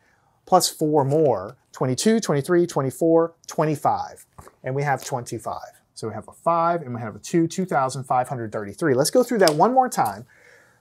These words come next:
This gives me ten, then with the five is fifteen,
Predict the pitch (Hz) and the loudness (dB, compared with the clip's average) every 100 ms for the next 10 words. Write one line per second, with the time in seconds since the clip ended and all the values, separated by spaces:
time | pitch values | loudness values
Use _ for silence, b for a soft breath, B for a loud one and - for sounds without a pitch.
0 | _ 131 160 254 - 247 269 262 196 127 | _ 2 6 6 4 0 -2 -2 0 0
1 | 104 160 - _ _ _ _ _ - 147 | -2 -8 -14 _ _ _ _ _ 0 4
2 | 214 254 240 208 190 185 - 175 170 - | 4 4 4 6 6 2 0 0 0 -2
3 | 135 98 104 | -6 -6 -14